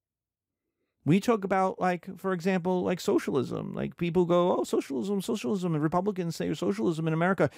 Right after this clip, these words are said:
give you money." Alaska literally has socialism. They take the money from the oil,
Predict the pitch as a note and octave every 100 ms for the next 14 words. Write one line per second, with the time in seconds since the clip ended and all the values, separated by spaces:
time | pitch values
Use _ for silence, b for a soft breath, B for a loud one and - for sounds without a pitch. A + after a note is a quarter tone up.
0 | B - F#3+ F#3+ G3 G3 - b b b
1 | G3 A3 C4 - G#3 E3+ E3 A3 A#3+ A#3
2 | A3 G#3+ A3 - - - A#3+ C4+ E4 D4+
3 | G3 A2+ - b b b F3 - - G3
4 | - A3+ F3+ F#3+ F3+ F#3+ G3+ C3 A#2+ A#2
5 | A3+